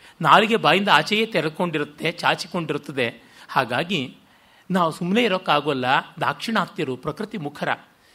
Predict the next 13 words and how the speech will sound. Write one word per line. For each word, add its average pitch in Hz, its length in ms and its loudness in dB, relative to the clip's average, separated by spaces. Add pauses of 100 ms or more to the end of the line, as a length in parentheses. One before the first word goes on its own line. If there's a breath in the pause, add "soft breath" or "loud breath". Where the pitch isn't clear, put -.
(340 soft breath)
ನಯ 175 340 0
ನಾಜೂಕು 156 420 0
ನಮಗಿಲ್ಲ, 147 420 -2 (240)
ಹೇಳಿಬಿಡ್ತೀವಿ, 160 720 0
ಔಟ್ಸ್ಪೋಕನ್. 160 800 -2 (720 soft breath)
ಗೇಹೆ 120 460 0
ಗೇಹೆ, 123 640 -4
ಮನೆ 131 240 -4
ಮನೆಗಳಲ್ಲಿ, 147 640 -6 (400 loud breath)
ವಿಪಣಿಷು 214 460 -4
ತಥಾ, 147 680 0
ಪೇಟೆ 165 300 -4
ಬೀದಿಗಳಲ್ಲಿ, 156 680 -6